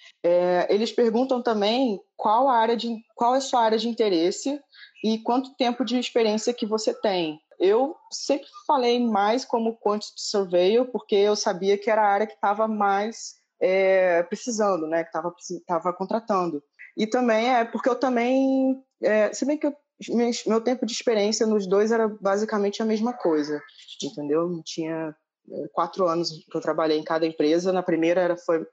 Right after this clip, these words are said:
que eu consegui, a Paula conseguiu focar mais pra quantity surveyor, que foi realmente que eu trabalhei na primeira, e na última eu era mais estimator mesmo. Eu trabalhava mais com, com, é, licitação, é, edital, essas coisas de, de,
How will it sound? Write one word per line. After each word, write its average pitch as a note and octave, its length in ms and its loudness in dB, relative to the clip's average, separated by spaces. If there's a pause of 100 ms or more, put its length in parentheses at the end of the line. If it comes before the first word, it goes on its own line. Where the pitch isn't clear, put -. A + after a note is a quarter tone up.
que - 80 -2
eu D#3 40 -4 (140)
consegui, F3 460 -2
a E3+ 60 0
Paula F3 240 0
conseguiu F3+ 280 -4
focar F3 320 -2
mais E3+ 220 0
pra F#3+ 120 -6
quantity - 320 -6
surveyor, F3+ 480 2 (240)
que - 140 -18
foi E3 160 2
realmente E3 380 -2
que - 40 -2
eu E3+ 60 -6
trabalhei E3 300 0
na E3 80 0
primeira, F#3 560 0
e F#3 100 0
na F3+ 140 2
última G3 320 0
eu G3 40 4
era F#3+ 120 2
mais F#3+ 240 0
estimator G#3+ 560 -4
mesmo. F3 300 -2
Eu F#3+ 60 -4
trabalhava D#3+ 440 0
mais D#3+ 200 0
com, F#3+ 340 -4 (300)
com, E3 600 -2 (260)
é, D3 280 2
licitação, E3 1200 0 (340)
é, C#3+ 340 -2
edital, C#3+ 560 -2
essas - 220 -10
coisas C#3+ 400 -10
de, C#3+ 340 -8
de, C3+ 340 -8